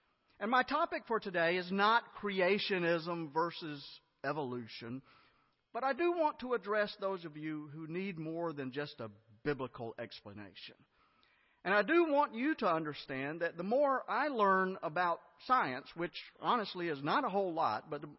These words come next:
the more I learn about science, the deeper my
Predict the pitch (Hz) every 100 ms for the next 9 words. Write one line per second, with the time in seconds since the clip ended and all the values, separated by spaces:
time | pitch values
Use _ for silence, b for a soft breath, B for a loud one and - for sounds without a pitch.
0 | 151 160 190 277 254 220 - 160 214 202
1 | 240 247 185 170 156 - 226 214 131 147
2 | - b b b b b b b b 180
3 | 165 285 285 233 226 240